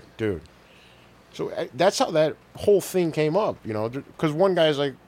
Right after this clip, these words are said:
"Let's do a flavored cigar." And I kinda told him all flavored cigars are made the same. You know what I'm saying? They fucking just overspray it with chemicals. They take shit tobacco and they fucking mix it up, roll it up.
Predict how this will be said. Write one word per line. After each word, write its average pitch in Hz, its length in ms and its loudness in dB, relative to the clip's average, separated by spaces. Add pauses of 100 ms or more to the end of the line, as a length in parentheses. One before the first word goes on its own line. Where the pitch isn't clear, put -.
"Let's 165 240 -2
do 170 160 2
a 151 60 2
flavored 160 420 -2
cigar." 104 300 -4
And 110 80 -2
I 135 80 -2 (100)
kinda 170 360 0
told 170 340 -4
him 117 160 -6
all 147 160 -4
flavored 143 420 -4
cigars 117 420 -6
are 107 60 -6
made 101 320 -6
the 92 60 -10
same. 80 220 -14
You - 40 -18
know - 60 -20 (1000)
what 73 120 -16
I'm - 60 -18
saying? 80 220 -14
They 76 180 -20
fucking 107 440 -8 (640)
just - 280 -18 (400)
overspray 120 1000 -2
it 101 60 -10
with 107 140 -12
chemicals. 101 1040 -8 (140)
They 85 60 -14
take 95 220 -10
shit 110 260 -10
tobacco 101 640 -4
and 98 80 -6
they 90 80 -8
fucking 92 380 -12
mix 101 280 -8
it 104 80 -6
up, 98 220 -4 (120)
roll 87 240 -10
it 98 60 -8
up. 92 180 -8